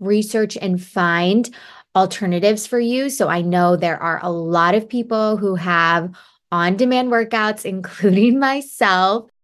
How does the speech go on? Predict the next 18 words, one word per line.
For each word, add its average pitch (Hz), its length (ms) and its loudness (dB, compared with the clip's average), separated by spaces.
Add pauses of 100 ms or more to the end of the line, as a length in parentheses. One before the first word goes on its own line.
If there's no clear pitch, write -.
(280)
And 202 240 0
so 208 180 4
definitely 247 920 0
research, 202 720 2 (200)
find 240 480 2
the 226 180 -4
style 190 400 2
of 185 80 -2
workout 180 320 -2
that 165 80 -4
you 185 160 -2
like, 165 580 0
and 175 560 -2 (500)
look 254 280 0
at - 220 -4
their 214 180 2
programs, 185 580 -2
because 180 560 0